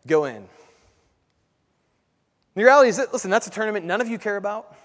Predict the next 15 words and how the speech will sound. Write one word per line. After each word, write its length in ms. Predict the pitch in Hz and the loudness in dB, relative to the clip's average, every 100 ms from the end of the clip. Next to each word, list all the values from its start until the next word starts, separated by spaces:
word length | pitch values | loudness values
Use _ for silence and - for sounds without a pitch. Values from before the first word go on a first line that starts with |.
| _ _ _ _ _ _ _ _ _ | _ _ _ _ _ _ _ _ _
None 160 | 160 196 | 0 2
of 60 | 226 | 4
you 120 | 240 | 4
wanna 200 | 226 220 | 2 2
see 140 | 226 | 0
my 120 | 220 | 0
trophy. 420 | 208 214 208 202 151 | 0 2 0 0 -6
I 40 | |
still 160 | - 180 | -6 -4
have 240 | 175 147 | -4 -4
it. 100 | 160 170 - _ _ _ - - - - - | -8 -12 -20 _ _ _ -20 -20 -20 -20 -16
None 240 | 143 190 254 | 2 8 8
of 80 | 269 | 6
you 120 | 277 | 4
care. 440 | 269 262 156 - | 8 6 6 -8